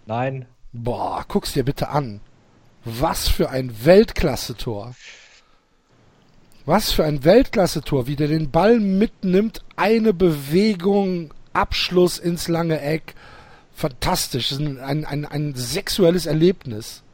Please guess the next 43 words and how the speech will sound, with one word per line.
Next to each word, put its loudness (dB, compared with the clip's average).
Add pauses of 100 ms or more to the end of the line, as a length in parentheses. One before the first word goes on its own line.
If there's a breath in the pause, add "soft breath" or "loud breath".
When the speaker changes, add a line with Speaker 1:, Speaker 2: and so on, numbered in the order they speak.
(300)
Speaker 1:
Aber -4
habt -4
ihr 6
den, 2
habt -2
ihr 4
den, 4
äh, 6
Elfmeter 4
von 0
Aaron 6
Hunt 0
gesehen? -2 (300 loud breath)
Speaker 2:
<laughs> 0
Speaker 1:
Von 4
unserem, 4
von 4
unserem 4
Robbentöter. 2 (1400 loud breath)
Speaker 2:
Der 2
war, 4
ich 0
fand 6
Speaker 1:
Ja. 6
Speaker 2:
den 0
von 6
Hasebe 2
eigentlich -4
sogar -4
noch -4
besser. -8 (760 loud breath)
Muss -2
ich -2
Speaker 1:
Ja, 4
aber 8
Speaker 2:
sagen. 2
Speaker 1:
ich -4
fand's -2
halt -6
so 0
witzig, -8
weil, 0 (140)
weil -2